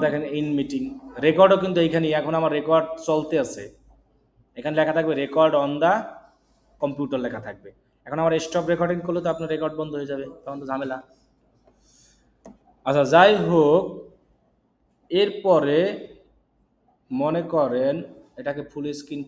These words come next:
করলাম, আর কি দেখাতে চাই? আচ্ছা, এখানে একটা অনেক সময় জুমের, এখানে আর সিকিউরিটি হিসেবে তেমন কিছু নাই। আর একটা জিনিস দেখাই শুধু, সেটা হলো যে ওই যে অনেকে বলছে Facebook-এ লাইভ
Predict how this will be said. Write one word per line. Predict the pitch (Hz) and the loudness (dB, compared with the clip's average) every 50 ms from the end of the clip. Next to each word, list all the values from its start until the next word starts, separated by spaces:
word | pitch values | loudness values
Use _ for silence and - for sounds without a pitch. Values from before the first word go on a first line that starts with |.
| - | -12
করলাম, | 131 120 113 110 113 110 113 123 143 185 - _ _ _ _ _ - 123 131 | -12 -10 -10 -8 -8 -6 -6 -8 -8 -10 -16 _ _ _ _ _ -12 -10 -10
আর | 131 131 - | -10 -10 -12
কি | - 139 131 127 | -14 -12 -10 -10
দেখাতে | 120 120 120 110 - 117 104 - - | -10 -10 -12 -12 -14 -16 -20 -18 -14
চাই? | - 107 110 113 135 143 - - _ _ - - - - - _ _ _ _ _ _ _ _ _ _ _ _ _ _ _ _ _ _ _ _ _ _ _ _ _ _ _ _ _ _ - | -10 -10 -8 -8 -10 -12 -16 -20 _ _ -18 -16 -16 -16 -18 _ _ _ _ _ _ _ _ _ _ _ _ _ _ _ _ _ _ _ _ _ _ _ _ _ _ _ _ _ _ -16
আচ্ছা, | 120 - - - _ _ _ 180 | -14 -14 -14 -16 _ _ _ -2
এখানে | 185 202 226 226 | 0 2 2 2
একটা | 226 226 233 214 190 | 2 2 2 4 2
অনেক | 202 202 196 220 | 2 0 0 -2
সময় | 214 214 202 170 - - - - | 0 2 2 2 0 -4 -6 -2
জুমের, | 156 165 175 175 185 190 190 175 156 160 170 165 - 180 190 | 0 0 0 0 0 2 4 4 4 4 2 0 -2 -6 -2
এখানে | 196 233 240 247 233 214 208 | 0 2 2 4 6 6 6
আর | 214 220 208 214 - | 6 4 2 -2 -8
সিকিউরিটি | - 196 196 226 226 226 | -8 -8 -6 -6 -6 -4
হিসেবে | 220 240 233 233 | -4 -2 0 2
তেমন | 214 202 208 208 208 | 2 2 0 -2 -4
কিছু | 196 208 185 135 120 | -8 -8 -4 -2 2
নাই। | 131 139 139 131 123 127 | 2 4 4 4 2 2
আর | 135 151 175 | 4 4 2
একটা | 180 - 208 185 | 2 0 -2 -4
জিনিস | 190 196 196 190 175 | -4 -4 -4 -2 0
দেখাই | 165 147 143 160 160 156 160 | 0 0 0 -2 -4 -6 -6
শুধু, | 143 135 131 | -10 -12 -12
সেটা | 143 156 170 165 | -10 -8 -8 -8
হলো | 165 156 | -6 -4
যে | 160 165 | -2 -2
ওই | 165 165 | 0 0
যে | 165 156 | 0 -2
অনেকে | 160 165 160 165 160 160 | -2 -4 -6 -6 -6 -6
বলছে | 156 156 160 160 151 - | -6 -6 -8 -10 -8 -8
Facebook-এ | 143 143 139 143 151 151 156 139 131 | -8 -8 -8 -10 -10 -8 -4 -2 -2
লাইভ | 135 135 | -2 -2